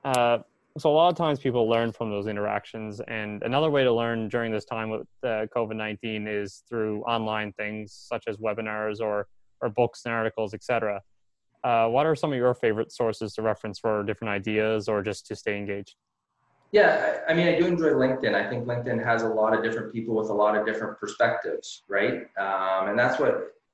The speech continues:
Speaker 2: kind of prompted me to write a few things, 'cause they were, I think, they were different perspectives of how to look at something. Um, I really enjoyed, um,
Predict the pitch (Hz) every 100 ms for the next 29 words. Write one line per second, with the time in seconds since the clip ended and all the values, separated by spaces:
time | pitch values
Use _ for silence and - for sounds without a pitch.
0 | _ _ _ - 127 120 110 - 117 120
1 | 113 104 110 120 - 123 - - 131 127
2 | 135 147 151 - 113 113 110 92 98 104
3 | - 123 110 - - _ _ 113 113 113
4 | 110 113 110 - 107 - 98 101 - 101
5 | 98 - 101 98 98 - 113 - 117 123
6 | - - - - - - _ _ _ _
7 | _ _ 95 95 95 95 95 95 92 85
8 | 87 - - - 113 110 113 135 143 135
9 | 127 127 120 120 123 117 113 104 - 95
10 | 92 92 90 90 90 92